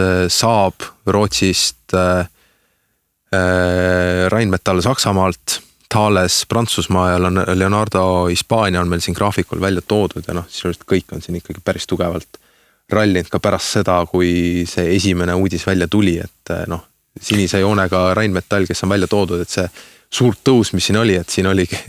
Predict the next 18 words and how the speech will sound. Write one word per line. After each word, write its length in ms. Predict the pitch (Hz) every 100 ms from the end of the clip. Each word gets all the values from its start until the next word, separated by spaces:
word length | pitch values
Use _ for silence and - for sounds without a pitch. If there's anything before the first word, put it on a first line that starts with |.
| 110
see 220 | 95 90 87
Saksamaa 680 | - 117 107 92 92 92 90
uudis, 320 | 98 107 92 87
et, 140 | - - 87
äh, 140 | 87 85
sada 200 | 95 98
miljardit 560 | 101 92 87 - - _ _ _ _ _ -
kaitsetööstusesse 680 | 110 - 110 95 - 92 -
suunatakse 640 | 113 95 - 87 - 92 90
ja 120 | 87 87 90
Rheinmetall, 440 | 92 87 101 92
kes 200 | - -
toodab 240 | 92 87 -
siis, 300 | 87 - -
äh, 240 | 87 87 - - _ - - _ -
toodab 240 | 110 101
tanke 360 | 123 127 - 95
ja, 160 | 92